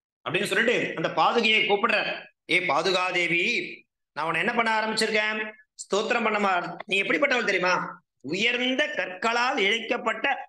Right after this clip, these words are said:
ரங்கநாதனின் பாதுகையே, உன்னை துதித்து கவி பாடணும் அப்படிங்கிற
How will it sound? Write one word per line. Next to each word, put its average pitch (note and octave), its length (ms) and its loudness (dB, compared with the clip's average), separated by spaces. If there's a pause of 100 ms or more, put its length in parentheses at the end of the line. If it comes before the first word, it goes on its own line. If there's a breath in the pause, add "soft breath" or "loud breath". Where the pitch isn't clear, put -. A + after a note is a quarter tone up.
(320)
ரங்கநாதனின் A3 880 0
பாதுகையே, E3 560 0 (1300)
உன்னை A3+ 220 0 (120)
துதித்து C4 380 2 (760)
கவி A3+ 240 0 (100)
பாடணும் A3+ 480 2 (180)
அப்படிங்கிற G#3 320 2